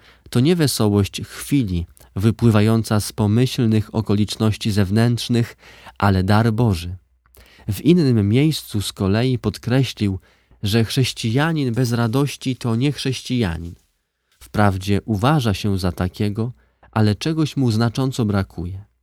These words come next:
Prawdziwy uczeń Chrystusa to ten, który się raduje z faktu bycia wybranym, zbawionym i odrodzonym przez Jezusa.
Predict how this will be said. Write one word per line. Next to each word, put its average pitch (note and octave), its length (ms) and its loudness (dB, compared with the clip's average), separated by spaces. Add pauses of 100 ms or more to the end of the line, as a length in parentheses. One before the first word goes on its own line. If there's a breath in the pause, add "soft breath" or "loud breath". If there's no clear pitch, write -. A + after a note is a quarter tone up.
(720 soft breath)
Prawdziwy B2 600 2
uczeń D3+ 400 2
Chrystusa B2 640 0
to G#2 180 0
ten, C#3 400 0 (280 loud breath)
który B2+ 300 2
się B2 220 2
raduje C3 420 2
z - 120 -6
faktu B2 460 -2
bycia G#2 300 0
wybranym, A2 720 2 (340 soft breath)
zbawionym A2+ 800 2 (320 soft breath)
i A#2+ 200 2
odrodzonym A2 720 4
przez F2 280 -4
Jezusa. F2+ 640 -2